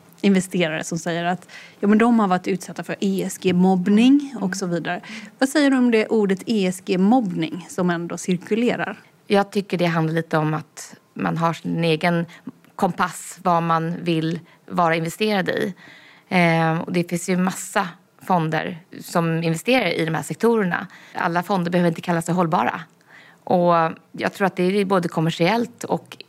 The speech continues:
Speaker 2: etiskt. Så jag skulle snarare kalla det för etisk mobbing än E S G-mobbing i så fall. Det är en, mer en etisk fråga, en E S G-fråga. Jag tror det är viktigt bara att man är tydlig med,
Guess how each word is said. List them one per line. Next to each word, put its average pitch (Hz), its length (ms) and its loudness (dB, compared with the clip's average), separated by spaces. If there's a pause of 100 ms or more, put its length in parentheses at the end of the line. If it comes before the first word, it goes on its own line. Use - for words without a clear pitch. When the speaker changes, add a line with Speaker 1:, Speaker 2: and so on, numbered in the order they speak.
(360)
Speaker 2:
etiskt. - 800 -10 (440)
Så - 140 -2
jag 170 60 2
skulle 202 120 -2
snarare 165 280 0
kalla 165 160 -2
det 151 60 0
för 175 140 -4
etisk 220 300 -2
mobbing 156 340 0
än 151 120 0
E 151 140 2
S 160 140 -4
G-mobbing 165 480 2
i 165 40 -2
så 151 140 0
fall. - 220 -4 (320)
Det 160 140 2
är 175 80 4
en, 165 340 0
mer 156 120 4
en 156 120 0 (260)
etisk 170 400 0
fråga, 151 320 -4 (100)
en - 320 -4
E 151 180 0
S - 160 -8
G-fråga. - 480 -4 (480)
Jag 208 120 -8
tror 220 100 0
det 202 40 4
är 180 80 2
viktigt - 160 -10
bara 143 160 2
att - 100 -8
man 151 180 -2
är 156 40 -4
tydlig 165 400 -2
med, 160 220 0